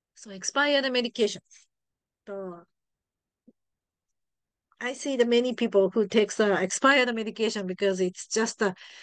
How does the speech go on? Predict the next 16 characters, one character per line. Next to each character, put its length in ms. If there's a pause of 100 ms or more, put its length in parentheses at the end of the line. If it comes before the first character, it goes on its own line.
(340)
a 100
month 360
ago 300
or 140
so. 260 (140)
But 300 (160)
the, 340 (360)
you 160
cannot 540
take 320 (280)
the 80
expired 520
medications. 640 (2000)
Because 380
the 240 (220)
effectiveness 960